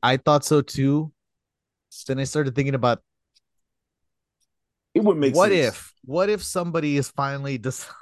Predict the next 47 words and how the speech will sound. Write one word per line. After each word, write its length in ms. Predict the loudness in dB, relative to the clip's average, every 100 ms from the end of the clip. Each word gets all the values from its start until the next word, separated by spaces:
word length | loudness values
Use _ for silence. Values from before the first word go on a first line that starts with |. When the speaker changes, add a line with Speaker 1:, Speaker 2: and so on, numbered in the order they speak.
| -20
Speaker 1:
<laughs> 220 | -20 -18 -2
what 200 | 2 4
if 200 | 4 0
an 140 | -2 0
organization 680 | 0 0 0 0 -2 -4 -8
has 120 | -4
finally 340 | -2 0 -2
decided, 480 | -6 -4 -2 -2 -2
"Hey, 460 | -2 0 0 -2 -10 _ _ _ _ -6
let's 240 | -4 -4
stop 320 | 2 2 4 4
building 440 | 2 2 0 -2
quarterback 560 | -2 -2 -2 -4 -6 -8
first, 560 | -8 -8 -8 -14 -16 _ -4
and 100 | 2
let's 180 | 2 4
do 100 | 2
what 100 | 4
the 80 | 2
forty-niners 720 | 4 4 4 2 0 -2 -4
did," 260 | -8 -12 -14 _ _ _ _ _ _ _ _
Speaker 2:
Mm-hmm. 220 | -12 -12 -12 _ 0
Speaker 1:
which 260 | 2 4
was, 240 | 4 4 0 -8
Let's 380 | -2 0 0 0
build 240 | 2 4
a 60 | 4
really 360 | 6 6 6
good 240 | 4 2 0
team 280 | -6 -6 -4
that 100 | -4
we 140 | -4
can 240 | -6 -10 -10 _ _ -8 2
go 200 | 6 6
out 180 | 6 4
and 180 | 0 -8 _ 0
bring 220 | 0 2
in 300 | 0 -2 -4
a 80 | -4
young 320 | -2 -2 -2
quarterback 580 | -2 0 0 -2 -4 -6 -12
and 120 | -12
fit 260 | -6 -6 -4
in 300 | -4 -4 -4
and 220 | -4 -2
win 240 | 0 -2
early 480 | -2 -2 -2 -6 -16